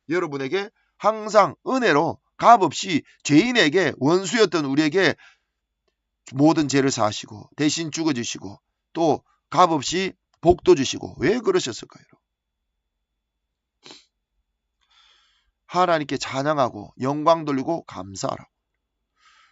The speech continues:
만약에 여러분이 뭔가를 해가지고 열심히 해가지고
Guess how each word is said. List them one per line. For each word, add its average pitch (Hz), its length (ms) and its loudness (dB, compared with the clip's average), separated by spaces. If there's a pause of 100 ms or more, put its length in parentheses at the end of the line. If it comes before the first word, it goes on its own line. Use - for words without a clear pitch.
만약에 185 400 -4
여러분이 180 520 0
뭔가를 180 460 2
해가지고 175 800 2 (400)
열심히 196 420 -2
해가지고 185 600 0